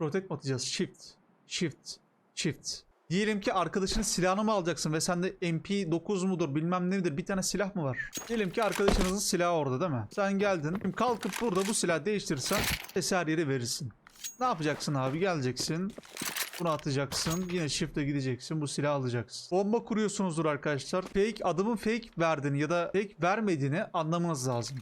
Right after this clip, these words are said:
Bastın mesela. Örnek veriyorum. Sen fake verdin. Bakıyorsun hala arıyorsun adamı falan filan. Bunlar önemli. Bunları takip etmeniz lazım.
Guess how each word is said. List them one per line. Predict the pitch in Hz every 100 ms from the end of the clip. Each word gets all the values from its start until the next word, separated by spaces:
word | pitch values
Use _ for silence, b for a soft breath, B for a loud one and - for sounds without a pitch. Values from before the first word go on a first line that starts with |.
| -
Bastın | 240 226 - 190
mesela. | 156 139 160 151 208 -
Örnek | 180 180 180 165
veriyorum. | 147 139
Sen | - 180
fake | 165 190 185
verdin. | 156 135 135 180 185
Bakıyorsun | 190 - 156 156
hala | 175 151 151
arıyorsun | 147 147 -
adamı | 135 113 123
falan | 139 131 131
filan. | - 127 107 160
Bunlar | 165 226
önemli. | 226 196 196 190 160 123
Bunları | 156 175 196
takip | 180 170 185
etmeniz | 190 180 156 131
lazım. | 131 120